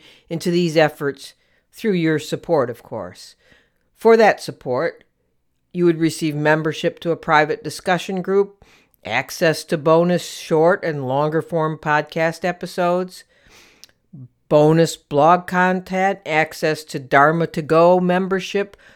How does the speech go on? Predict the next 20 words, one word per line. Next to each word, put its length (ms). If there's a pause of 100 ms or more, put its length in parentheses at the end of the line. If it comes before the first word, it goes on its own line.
for 320
an 80 (100)
escalated 800
response 680
to 140
quick 320
questions 720 (280)
or 280
issues 560
that 180
an 220
everyday 680
Buddhism 560
approach 460
could 180
help. 400 (320)
Your 260
question 520
would 140
be 200